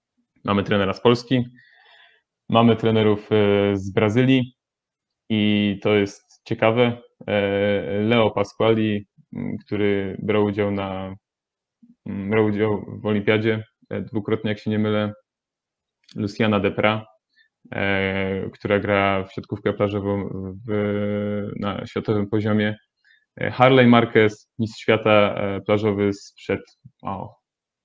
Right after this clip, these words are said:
dziesięciu lat, jak się nie mylę. Może, może troszkę więcej. E, Winder Montano, reprezentant, były reprezentant Wenezueli. No, jest tak dość ciekawie. I oczywiście dużo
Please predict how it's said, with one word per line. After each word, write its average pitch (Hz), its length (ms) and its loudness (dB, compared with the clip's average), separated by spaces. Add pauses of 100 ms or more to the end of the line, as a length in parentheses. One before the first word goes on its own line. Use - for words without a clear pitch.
(140)
dziesięciu 104 340 -4
lat, 104 160 0
jak 101 100 -4
się - 120 -8
nie 107 60 -2
mylę. 107 280 -2 (1300)
Może, 104 260 0
może 101 220 -2
troszkę - 260 -4
więcej. 101 380 -4 (680)
E, 101 920 4
Winder 113 260 6
Montano, 107 640 2 (100)
reprezentant, 104 760 0 (260)
były 110 180 4
reprezentant 104 580 -2
Wenezueli. 104 640 2 (800)
No, 185 480 -2
jest - 280 -4
tak - 260 -2 (140)
dość - 360 -4
ciekawie. 110 460 2
I 113 40 2
oczywiście 151 460 2
dużo 135 640 4